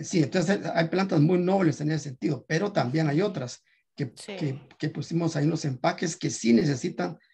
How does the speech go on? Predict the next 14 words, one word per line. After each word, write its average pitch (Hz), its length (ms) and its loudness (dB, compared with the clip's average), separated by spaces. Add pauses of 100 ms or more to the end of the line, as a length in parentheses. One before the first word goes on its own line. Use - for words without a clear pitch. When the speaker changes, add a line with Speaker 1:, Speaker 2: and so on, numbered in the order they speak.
(240)
Speaker 1:
de, 135 380 -2
de 127 640 -4
dos 170 400 0
a 156 40 2
cinco 156 360 0
grados 156 320 2
centígrados, 117 680 0 (160)
pero 156 220 -2
protegidas, 143 560 -4
no 156 300 0
expos-, 160 420 -6 (240)
no 151 100 -2
expuestas 160 460 -4
directamente. 156 720 -2